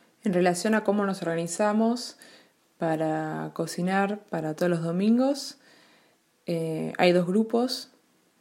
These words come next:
distintos, conformados por distintas personas.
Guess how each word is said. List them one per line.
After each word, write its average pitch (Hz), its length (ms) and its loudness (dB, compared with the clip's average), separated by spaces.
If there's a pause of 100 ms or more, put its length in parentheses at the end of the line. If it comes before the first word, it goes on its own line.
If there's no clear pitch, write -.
distintos, 214 800 -2
conformados 165 480 -4
por 151 280 0
distintas 156 340 -2
personas. 208 720 0